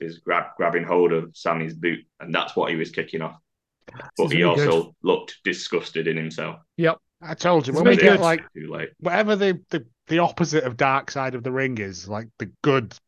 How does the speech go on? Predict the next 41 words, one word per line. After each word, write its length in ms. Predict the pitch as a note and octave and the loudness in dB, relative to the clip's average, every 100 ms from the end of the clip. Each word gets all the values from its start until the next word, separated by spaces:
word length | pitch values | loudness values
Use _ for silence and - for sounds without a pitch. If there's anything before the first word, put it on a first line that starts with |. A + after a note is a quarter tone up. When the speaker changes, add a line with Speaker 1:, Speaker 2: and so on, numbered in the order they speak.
| - - | -16 -2
Speaker 3:
bits 320 | C3 A#2 - | -2 0 -6
of 140 | A#2+ A#2+ | -2 0
wrestling 560 | B2 C3 B2 G2+ F#2 - | 0 -2 -2 -2 -2 -10
Speaker 1:
<laughs> 60 | |
Speaker 3:
series 520 | - - C#3+ B2+ A2 C3+ | -2 2 4 4 2 2
are 160 | C3+ | 2
about 400 | B2 D#3 D#3 D3+ | 4 4 4 4
this. 640 | C3+ C3+ F#2+ - - - - | 2 2 0 -4 -6 -6 -6
Uh, 520 | A#2+ A#2+ B2 A#2+ A2+ - | -2 0 0 -2 -6 -8
Speaker 1:
Yeah. 280 | D#3 F2+ - - - | -6 -4 -4 -10 -20
Speaker 3:
it's, 320 | C3 G3 C3+ | -4 -2 2
Speaker 1:
Someone's 240 | A#2 G2+ | 2 4
Speaker 3:
it's 80 | F2+ | 4
Speaker 1:
like, 180 | F#2 D#2+ | 2 2
someone 240 | G#2 F#2 | 0 0
could 140 | F#2+ F2 | 0 0
write 200 | F2+ E2 E2 | 0 0 0
a 40 | |
thesis 480 | G2+ F#2 - E2+ - | -2 -2 -4 -6 -6
on 200 | E2 E2 | -8 -8
this, 180 | D#2+ - | -12 -14
on 140 | F2 E2 | -16 -16
this 140 | E2 | -14
whole 160 | E2+ D#2+ | -12 -12
story 300 | - F2 F2 - | -12 -12 -12 2
<laughs> 60 | |
if 440 | G#3 G#3 G3 D3 C3+ | 4 6 6 6 4
they 100 | B2 | 4
wanted 400 | G#2 F#2 - - | 4 2 -6 -14
to. 140 | E2 - _ | -20 -20 _
Speaker 3:
It's 240 | - F3+ - | 0 0 0
been 180 | F#3 | 4
very 200 | F#3 G3 E3 | 6 6 6
well 140 | C#3+ | 6
Speaker 1:
And 80 | C#3 | 4
Speaker 3:
done. 280 | D#3 A2 - | 2 0 -6
Yeah, 280 | C3+ A2+ A2+ | -4 -2 0
I'm, 260 | B2 C#3 B2+ | 0 0 0
I'm 180 | B2 C#3 | 0 0
Speaker 1:
Yeah. 60 | A2+ | -2
Speaker 3:
just 220 | D3+ D3 | -4 -4